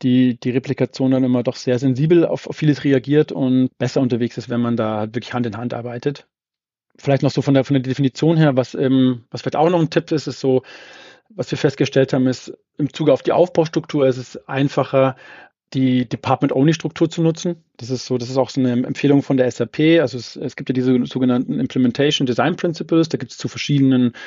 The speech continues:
Kontexthilfestellungen, die man abrufen kann. Äh, ist auch, ist, ist, ist online auch verfügbar. Und eine, eine Empfehlung ist eben die Department-Only-Struktur. Das bedeutet, Employee Central würde ja,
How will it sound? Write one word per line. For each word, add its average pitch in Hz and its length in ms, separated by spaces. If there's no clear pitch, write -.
Kontexthilfestellungen, 165 1800
die 127 100
man 127 120
abrufen 160 460
kann. 165 320
Äh, 123 220
ist - 140
auch, - 140
ist, - 240
ist, - 160
ist - 220
online 135 520
auch - 80
verfügbar. 147 600
Und 139 400
eine, 147 260
eine 160 180
Empfehlung 156 520
ist 131 100
eben 139 380
die 131 100
Department-Only-Struktur. 135 1160
Das 151 100
bedeutet, 131 680
Employee 156 280
Central 147 520
würde 185 340
ja, 156 380